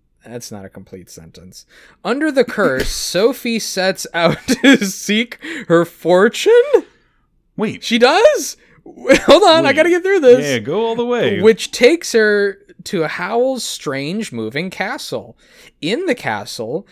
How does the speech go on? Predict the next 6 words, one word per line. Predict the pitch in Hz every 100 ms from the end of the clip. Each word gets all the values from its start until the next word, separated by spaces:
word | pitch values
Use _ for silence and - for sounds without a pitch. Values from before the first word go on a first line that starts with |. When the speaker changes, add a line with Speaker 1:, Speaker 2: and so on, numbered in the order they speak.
| _ -
Speaker 1:
Sophie | - 302 339 269
meets | 220 185 185 -
Howl's | 123 110 123 143
fire | - 180 214 165 113
demon | 107 104 113 123 139 -
named, | 123 123 131 143 147 151